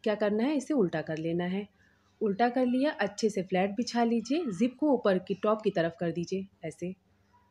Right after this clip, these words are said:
जिप को ऊपर की तरफ कर लिया। इस तरीके से फ्लैट बिछाना अच्छे से। अब नीचे की तरफ हम दो कट लगाएंगे, आप निशान भी लगा सकते हो। दो कट मैंने लगा लिया।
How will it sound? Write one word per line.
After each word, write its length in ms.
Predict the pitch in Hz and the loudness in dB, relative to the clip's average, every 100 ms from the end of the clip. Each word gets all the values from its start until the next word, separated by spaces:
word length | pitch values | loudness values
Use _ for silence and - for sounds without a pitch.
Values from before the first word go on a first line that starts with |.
| _ _ _ _ _ - | _ _ _ _ _ -6
जिप 180 | 180 190 | -2 0
को 100 | 202 | 0
ऊपर 200 | 175 196 | 2 2
की 100 | 220 | 0
तरफ 240 | 247 247 247 | 0 0 0
कर 100 | 240 | 0
लिया। 240 | 233 254 320 | 2 0 0
इस 220 | 208 - | -2 -2
तरीके 280 | 190 196 220 | 0 2 0
से 120 | 226 | 0
फ्लैट 280 | 226 196 202 | -2 0 0
बिछाना 460 | 226 - 233 233 | -2 0 2 2
अच्छे 260 | 226 226 233 | 0 0 -2
से। 220 | 226 339 - _ _ _ _ _ _ _ _ _ _ _ _ | -2 -6 -8 _ _ _ _ _ _ _ _ _ _ _ _
अब 140 | - 220 | 0 4
नीचे 320 | 226 226 285 | 4 4 2
की 120 | 294 262 | 0 2
तरफ 340 | 220 233 233 | 4 2 0
हम 120 | 330 254 | -6 0
दो 200 | 180 185 | 2 2
कट 260 | 170 160 | 2 -4
लगाएंगे, 380 | 165 160 165 175 | -4 -2 0 0
आप 160 | 185 190 | 0 0
निशान 320 | 185 202 208 | -2 0 2
भी 80 | 226 | 4
लगा 240 | 240 233 240 | 4 2 0
सकते 340 | 240 233 247 | -2 -2 0
हो। 220 | 262 440 _ _ _ _ _ _ _ _ _ _ _ _ _ _ _ _ _ _ _ _ _ _ _ - | 0 -4 _ _ _ _ _ _ _ _ _ _ _ _ _ _ _ _ _ _ _ _ _ _ _ -8
दो 200 | 165 185 190 | -2 -2 0
कट 200 | 190 208 | -4 0
मैंने 200 | 220 226 | 2 2
लगा 260 | 226 226 | 2 2
लिया। 300 | 220 226 285 | 2 0 -2